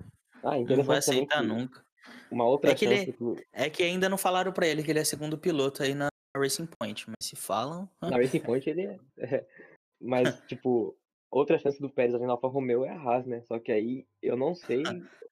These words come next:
Speaker 2: A Haas,
Speaker 1: o,
Speaker 2: duvido muito.
Speaker 1: eu não sei o, o que seria pior. A dupla da Haas atual, que seria, que é Grosjean e Magnussen, que é dois kamikaze.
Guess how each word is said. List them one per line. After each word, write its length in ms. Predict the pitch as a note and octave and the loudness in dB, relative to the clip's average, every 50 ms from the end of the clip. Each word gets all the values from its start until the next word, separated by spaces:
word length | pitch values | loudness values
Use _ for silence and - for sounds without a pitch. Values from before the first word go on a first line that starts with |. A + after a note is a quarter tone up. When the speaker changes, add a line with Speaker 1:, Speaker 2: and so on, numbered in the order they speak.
| _ | _
Speaker 2:
A 120 | - G#2+ G#2 | -4 -2 -2
Haas, 380 | G2+ G#2+ G2+ G2+ G#2 D3 D3 D3 | -2 0 0 2 4 4 4 2
Speaker 1:
o, 60 | - | 0
Speaker 2:
duvido 300 | - - - B2 C#3 D3+ | -4 -4 -4 -4 -6 -4
muito. 240 | B2+ G#2+ G#2 G#2+ A2 | -4 -2 -2 0 2
Speaker 1:
eu 80 | C#3+ | 4
não 140 | C#3+ D3 E3 D#3+ | 4 4 2 2
sei 320 | - - D3+ D#3 E3+ F3 - | 2 4 4 6 4 4 2
o, 520 | - C3+ D3 D3 D3 C#3+ C#3 A#2+ A#2+ - - _ _ _ _ | 0 0 2 2 2 2 0 -2 -4 -8 -12 _ _ _ _
o 140 | - C3+ C3+ | -12 -12 -10
que 140 | - - C#3+ | -8 -8 -6
seria 240 | - E3 D#3 E3+ F3 | -4 -4 -4 -4 -4
pior. 420 | - - C#3 A#2+ B2 B2 A#2+ A#2+ _ _ _ | -4 -2 0 0 0 0 -4 -8 _ _ _
A 160 | - - G#2+ G2 | -6 -2 -2 -2
dupla 300 | G#2+ A#2 B2 B2+ D3+ C3+ | 0 -2 -2 0 0 2
da 80 | C3+ | 2
Haas 220 | A2+ A2+ A2 A#2 C3 | 2 2 0 0 -2
atual, 340 | B2 - - A2+ A2 - | -2 -2 0 0 0 0
que 80 | - - | -2 -2
seria, 240 | - C3 A#2+ A#2 A2+ | 2 2 4 4 2
que 140 | A2+ - - | 2 0 -2
é 40 | A#2 | 0
Grosjean 360 | G#2 A2+ A#2+ B2+ A#2 A2 A2+ | 0 0 0 0 0 0 -2
e 40 | A2 A#2 | -2 0
Magnussen, 580 | A2+ A2+ G#2+ A2+ G#2+ G#2 B2 C#3+ - - D#3+ | -2 -2 -2 -4 -4 -4 -4 -6 -6 -10 -8
que 100 | C#3 - A2 | -4 -2 -2
é 40 | |
dois 400 | G2+ F#2 A2 A2 A2+ A2+ - - | 0 0 0 0 0 -2 -4 -8
kamikaze. 640 | _ - A2+ A#2 A2+ A2+ - G#2+ G2+ B2 D3+ E3+ F3+ | _ -4 -4 -4 -2 -2 0 0 0 0 0 -2 -4